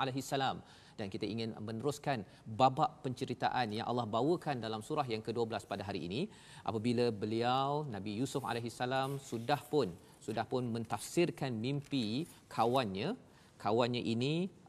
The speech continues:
uh, sudah keluar tetapi terlupa untuk memberi recommendation untuk menyelamatkan beliau.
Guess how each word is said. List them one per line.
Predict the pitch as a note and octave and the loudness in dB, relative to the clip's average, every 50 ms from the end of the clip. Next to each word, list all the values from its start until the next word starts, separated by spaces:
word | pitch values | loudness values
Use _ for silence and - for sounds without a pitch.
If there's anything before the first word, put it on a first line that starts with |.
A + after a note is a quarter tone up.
| - - | -4 -2
uh, | G#2 G#2 G#2 G#2 G#2 G#2+ G#2 G#2 A2 G2+ - - - - | 0 0 0 -2 -2 -2 -2 -4 -6 -8 -10 -16 -20 -18
sudah | - - A2 G#2 B2 C#3+ E3+ - | -8 -6 0 2 2 2 2 2
keluar | E3+ D#3 C#3 B2+ A#2+ A2+ A2+ A#2 B2 C3 C#3 - - | 2 2 4 4 4 2 2 0 -2 -4 -8 -10 -8
tetapi | - - A2+ - - A#2+ - | -6 -6 -6 -6 -6 -4 -4
terlupa | D3 C3+ B2 B2 C3+ D3+ D3 - - F3 D#3 A#2+ G#2 - - B2+ | -2 -2 0 0 0 -2 -2 -2 0 2 2 2 2 2 0 -2
untuk | B2+ B2 B2+ - C3+ C3 B2 - - | -4 -4 -2 0 0 0 0 0 -4
memberi | - A#2 B2+ A#2+ A2+ A#2 C#3 D3+ C#3+ B2+ G#2+ F#2+ - - - - | -6 -6 -6 -4 -2 0 0 2 2 0 0 -2 -6 -8 -8 -8
recommendation | A2 - B2+ B2 B2+ B2+ A#2+ B2 B2 - - C3 A2+ G2+ A2+ | -6 -4 -2 -2 -2 0 0 -2 -2 0 0 -2 -2 -2 -4
untuk | A#2 - B2+ G#2+ | -4 -4 -4 -2
menyelamatkan | A2+ A2+ A2+ A2+ A#2+ B2+ C3 B2 - - A#2+ A2+ G2+ | -2 -2 0 -2 0 0 -2 -2 -4 -4 -6 -4 -2
beliau. | A#2 A2+ A2+ F#2 E2+ - | 0 0 0 0 0 -4